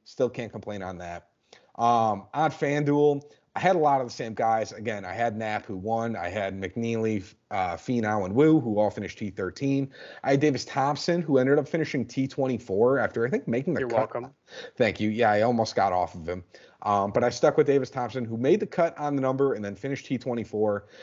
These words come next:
Speaker 1: And then I took Adrian Dumont de Cesaret. Um,
Speaker 2: <laughs> The way you pronounce his name is so
Speaker 1: He's gonna, he's gonna be Adrian Dumont. They, like,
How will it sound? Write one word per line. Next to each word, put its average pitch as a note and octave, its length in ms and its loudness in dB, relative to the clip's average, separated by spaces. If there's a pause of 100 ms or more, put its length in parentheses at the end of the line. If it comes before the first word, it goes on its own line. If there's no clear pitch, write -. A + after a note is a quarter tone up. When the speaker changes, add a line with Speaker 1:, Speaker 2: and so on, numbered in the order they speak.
(160)
Speaker 1:
And A#2+ 120 0
then C#3 80 4
I C#3+ 80 4
took A3 220 4
Adrian B2+ 440 0
Dumont G#2+ 340 -4
de G#2 80 -10
Cesaret. F#2+ 640 -4 (140)
Um, F#2+ 440 -4 (320)
Speaker 2:
<laughs> - 680 -16
The C#3+ 160 -2
way C#3+ 160 2
you D#3 140 -4
pronounce B2 380 -4
his G2+ 180 -10
name G2 260 -12
is F#2+ 100 -14
so - 220 -6
Speaker 1:
He's F#3+ 160 4
gonna, B3+ 280 6
he's F#3 220 2
gonna A3+ 220 2
be G3 200 -2
Adrian C#3+ 440 2
Dumont. A#2 480 -4
They, G#2 180 -4
like, F2+ 300 -10